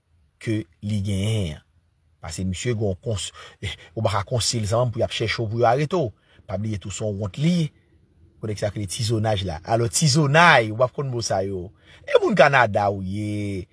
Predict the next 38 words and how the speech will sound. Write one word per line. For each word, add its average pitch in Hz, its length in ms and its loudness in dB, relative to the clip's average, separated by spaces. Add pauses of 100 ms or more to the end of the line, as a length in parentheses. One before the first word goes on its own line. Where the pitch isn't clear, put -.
(160)
Ou 180 80 -2
ba 190 80 12
y 160 60 12
ap 143 100 2
ekri 131 160 -8
tizonay 117 380 -4
an 92 60 -8
fransè, 104 360 -6
timoun. 101 300 -10 (300)
Wi, 117 280 2
wi. 90 160 -6 (1700)
Ou 190 80 -2
pa 180 80 10
ka 131 160 4
pli. 117 160 -6 (240)
Ou 202 140 4
pa, 190 100 6
e 220 80 4
pwoblèm 127 320 2
nan 104 160 -6
sa, 85 160 -8
wi. 107 140 -12 (480)
Ehn, 131 240 4
ehn. 110 100 -6 (1300)
Se 190 180 2
pwoblèm 117 400 2
nan 101 120 -6
sa. 117 340 -4 (340)
Ou 220 160 -2
pa 175 220 8
ka 131 160 0 (100)
zanmanm 113 540 -6 (260)
ap 120 160 0
li 120 240 -6
ekri. 127 240 -6 (160)
Kote 214 240 2
Viviane 139 320 4
Djibouti, 104 540 -8